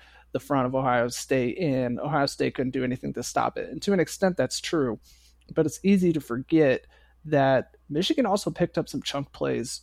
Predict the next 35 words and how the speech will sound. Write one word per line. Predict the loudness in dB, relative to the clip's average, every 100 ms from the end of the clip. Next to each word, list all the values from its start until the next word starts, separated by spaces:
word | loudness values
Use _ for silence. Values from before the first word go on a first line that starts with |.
| _
through | 0 0
the | 0 -2
air. | -2 -2 -10 _ -2
There | 0
was | 2 2
a, | 2 2 0 -6 _ _ -12
a |
throw | 2 4 6
to |
the | 4
goal | 0 2 2
line | 0 -2 -2 -6 -10 _ _ _
from, | -2 0 2 0
uh, | 0 0 -4 -8 _
uh, | -4 -4 -4
Cade | 0 2
McNamara, | 2 -2 -2 -6 -4 -2
along | 0 0
with | 0 -4
the |
flea | -10 -4 -4
flicker. | -2 -4 -4 -4
And | -4
McCarthy | -2 0 0 2
even | 2 2
had | 0 -2
one | -2 -2
of |
those | -2 -4 -6
passes | -4 -2 -2 -4 -6
over | -6 -6
the | -8
top, | -8 -4 -4 -2
a, | -6
a | -8